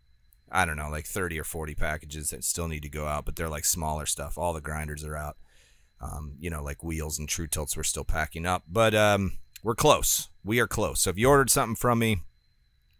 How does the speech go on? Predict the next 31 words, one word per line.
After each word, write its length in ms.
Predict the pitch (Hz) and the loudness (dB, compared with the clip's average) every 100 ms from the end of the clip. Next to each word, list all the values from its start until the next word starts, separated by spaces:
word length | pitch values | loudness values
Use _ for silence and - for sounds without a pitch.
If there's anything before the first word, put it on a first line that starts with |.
| _ _ - | _ _ -2
and 180 | 95 | 0
you 100 | 95 | 2
haven't 180 | 90 104 | 2 4
gotten 240 | 104 101 90 | 6 4 4
a 40 | |
shipment 340 | - 104 87 | -2 -2 -2
notification, 720 | 87 85 78 - 85 82 78 76 - _ _ _ | -2 -2 -4 -4 -2 -2 -4 -8 -12 _ _ _
it's 80 | - | -6
gonna 120 | - | 0
happen 300 | 98 82 80 | 2 2 2
next 240 | 80 76 - | -2 -2 -4
week 180 | 78 76 | -6 -6
when 120 | 73 | -8
Brent 260 | 78 78 | -6 -6
comes 260 | - 80 73 | -8 -10 -8
back, 360 | - 73 71 71 | -6 -6 -6 -10
and 100 | 73 | -10
we'll 180 | 73 - - - _ - | -12 -14 -20 -20 _ -4
tackle 360 | - 143 127 113 | 6 6 6 6
all 180 | 110 107 | 6 6
that 300 | 107 104 95 | 6 6 4
and 160 | 98 | 0
then 160 | 95 92 | 0 2
start 380 | 85 117 107 95 | 2 4 4 4
the 100 | 90 | -2
logistics 600 | 90 85 95 - 85 - | -2 -2 -2 -2 -4 -4
on 160 | 78 | -4
Gen 200 | 73 73 | -6 -8
five. 400 | 65 67 - - - | -8 -10 -12 -16 -18
So, 260 | - 76 71 - - - - - | -12 -10 -10 -14 -18 -20 -20 -14
uh, 180 | - 57 | -10 -10